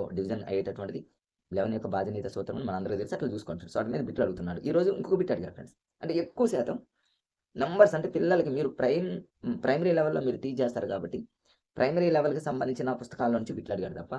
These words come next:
ఒక రేంజ్లో అడిగేటటువంటి ప్రయత్నం చేయలేదు. అయినప్పటికీ టైమ్ అనేది కొంచెం మనం చేసుకోవాలి, అందులో కొంచెం టైమ్ అనేది టేకింగ్ లాగా కొన్ని ఉన్నాయి కాబట్టి అట్లా కొంచెం ప్రాక్టీస్ ఫ్రెండ్స్ మ్యాథ్స్ అనేది. ఎందుకంటే పన్నెండు వందల తొంభై ఆరును మరి టూ పవర్ m into three పవర్ n రూపంలో వాస్తే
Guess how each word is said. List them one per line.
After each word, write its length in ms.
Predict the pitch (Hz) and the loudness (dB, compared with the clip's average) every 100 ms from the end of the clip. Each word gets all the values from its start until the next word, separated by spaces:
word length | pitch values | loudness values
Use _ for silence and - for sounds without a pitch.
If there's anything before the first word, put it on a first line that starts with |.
| - _ - | -10 _ -12
ఒక 100 | 95 85 | -8 -6
రేంజ్లో 400 | 107 147 135 127 - | -4 -2 -2 -4 -4
అడిగేటటువంటి 520 | 104 107 104 104 - | -4 -4 -4 -6 -2
ప్రయత్నం 260 | 101 110 | -2 -2
చేయలేదు. 220 | 104 - - | -4 -4 0
అయినప్పటికీ 420 | 196 220 - - - _ - | 0 2 -2 -4 -10 _ -2
టైమ్ 220 | 170 190 | 0 2
అనేది 260 | 180 175 190 | 0 2 0
కొంచెం 280 | - 151 156 | 0 -4 -2
మనం 180 | 127 120 98 - _ _ | -2 -4 -6 -12 _ _
చేసుకోవాలి, 480 | 113 117 131 127 - - _ _ _ - | -6 -4 -2 -2 -4 -10 _ _ _ -6
అందులో 220 | 117 117 98 | 0 0 0
కొంచెం 280 | 104 104 95 - | -2 -4 -6 -2
టైమ్ 240 | 120 127 | -2 0
అనేది 260 | 120 117 107 - | 2 2 -2 0
టేకింగ్ 320 | 107 117 117 | -2 0 0
లాగా 180 | 110 104 | 0 0
కొన్ని 220 | - 101 | -2 -4
ఉన్నాయి 180 | 95 107 | -4 -2
కాబట్టి 280 | 104 123 82 - | 0 0 -2 -6
అట్లా 220 | - 180 170 | -4 2 2
కొంచెం 220 | 156 - | 0 -6
ప్రాక్టీస్ 400 | - - - 226 127 | -6 -4 0 0 -2
ఫ్రెండ్స్ 260 | 90 78 87 | -6 -8 -8
మ్యాథ్స్ 220 | 95 - | -8 -8
అనేది. 220 | 90 - _ _ | -12 -14 _ _
ఎందుకంటే 280 | 123 170 180 | -4 -2 -2
పన్నెండు 240 | 143 156 | -2 -2
వందల 160 | 156 151 | -2 -2
తొంభై 260 | 127 120 123 | 0 2 2
ఆరును 240 | 117 117 - _ _ _ - | 2 0 -4 _ _ _ 0
మరి 160 | 123 120 | 2 2
టూ 140 | 151 | 2
పవర్ 240 | 147 139 123 | 2 4 4
m 140 | 127 | 2
into 180 | 127 120 | 0 0
three 180 | 120 123 | 0 0
పవర్ 220 | 123 117 101 | 2 2 2
n 120 | 143 175 - 101 | 2 0 -4 -6
రూపంలో 320 | 107 117 104 | -4 -2 -2
వాస్తే 260 | 101 - | -2 -4